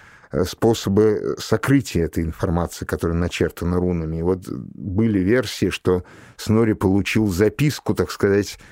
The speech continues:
написанную тай-, тайными рунами, которую он и не смог разобрать, а,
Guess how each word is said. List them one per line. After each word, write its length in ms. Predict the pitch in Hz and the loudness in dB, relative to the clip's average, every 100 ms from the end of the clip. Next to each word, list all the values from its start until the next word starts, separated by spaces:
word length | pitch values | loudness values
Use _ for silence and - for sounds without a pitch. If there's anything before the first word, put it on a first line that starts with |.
| - - | -10 -2
написанную 640 | 107 - 120 - 104 104 | 0 2 0 2 2 2
тай-, 440 | - 113 113 113 - - _ | 2 0 2 0 -2 -12 _
тайными 500 | 120 117 98 92 92 | 2 4 4 4 4
рунами, 680 | 92 147 139 107 87 85 - | 4 4 4 2 0 -2 -4
которую 340 | - - 113 | -2 2 4
он 100 | 123 | 4
и 60 | 127 | 4
не 100 | 127 | 2
смог 300 | - 127 - | 2 2 2
разобрать, 440 | 101 104 131 165 - | 2 4 4 2 0
а, 240 | 107 98 | -2 -2